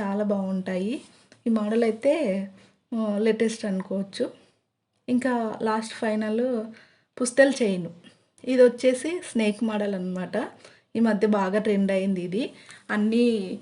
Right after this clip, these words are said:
ఈ దళపతి చైన్, శ్రీదేవి చైన్ ఇలాంటివి కాకుండా ఈ స్నేక్ మోడల్. ఇది ఎలా ఫోల్డ్ చేసినా దీనికి ఏం అవడం లేదన్నమాట.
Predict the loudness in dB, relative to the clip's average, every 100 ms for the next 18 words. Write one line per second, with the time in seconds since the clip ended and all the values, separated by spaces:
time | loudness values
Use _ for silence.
0 | -8 -2 0 2 2 2 0 0 0 2
1 | 2 2 2 6 4 4 2 2 2 4
2 | 2 2 -12 -10 -6 -4 0 2 2 2
3 | 2 2 2 2 2 4 4 2 2 2
4 | 0 -2 0 2 0 4 6 8 6 4
5 | 2 2 2 2 2 2 4 4 4 6
6 | 6 6 0 2 4 6 4 4 2 2
7 | 2 2 0 0 -4 -6 -6 -8